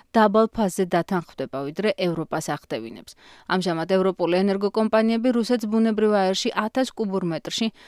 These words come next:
სამას ორმოცდაათიდან სამას ოთხმოც დოლარამდე უხდიან. მილერმა ჟურნალისტებთან საუბრისას შეთანხმებულ ფასზე კომენტარი არ გააკეთა, თუმცა ენერგოკომპანიების წარმომადგენლები, რომლებიც მოლაპარაკების დეტალებს იცნობენ,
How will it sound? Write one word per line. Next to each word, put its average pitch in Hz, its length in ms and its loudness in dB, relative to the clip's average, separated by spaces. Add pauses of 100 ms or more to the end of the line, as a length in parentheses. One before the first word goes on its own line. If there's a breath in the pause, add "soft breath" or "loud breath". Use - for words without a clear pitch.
სამას 269 500 0
ორმოცდაათიდან 202 800 0
სამას 208 400 0
ოთხმოც 185 460 -4 (100)
დოლარამდე 156 560 -2
უხდიან. - 400 -10 (380 loud breath)
მილერმა 175 500 0
ჟურნალისტებთან 208 720 0
საუბრისას 196 560 0
შეთანხმებულ 208 560 -2
ფასზე 214 320 0
კომენტარი 208 560 0
არ 208 80 2
გააკეთა, 214 480 0
თუმცა 196 300 -2 (240 soft breath)
ენერგოკომპანიების 214 1040 2
წარმომადგენლები, 202 800 0
რომლებიც 160 480 -4
მოლაპარაკების 170 800 0
დეტალებს 214 480 0
იცნობენ, 240 420 0